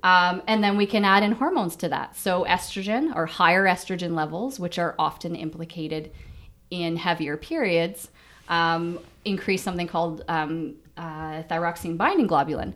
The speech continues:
So it's gonna bind up all your free thyroid hormone so it can't do its job. Whereas project-, progesterone, which is produced from ovulation, that key, key part of the cycle,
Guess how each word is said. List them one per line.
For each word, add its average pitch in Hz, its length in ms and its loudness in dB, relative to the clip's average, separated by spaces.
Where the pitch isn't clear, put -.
So - 100 -2
it's 202 100 -2
gonna 220 300 2
bind 226 360 6
up 214 240 6
all 185 160 2
your 180 140 -4
free 180 220 -4
thyroid 196 360 2
hormone 160 340 -2
so 165 120 -6
it 156 120 -8
can't 208 280 -6
do 180 120 -8
its 175 180 -4
job. - 440 -6
Whereas 196 340 2
project-, 185 540 -2
progesterone, 196 840 -2
which 180 440 -4
is 170 160 -2
produced 165 460 -6
from 220 220 2
ovulation, 190 880 2
that 151 220 -6
key, 165 320 -6
key 196 180 -6
part 185 240 0
of 180 80 -4
the 185 60 -4
cycle, 190 640 0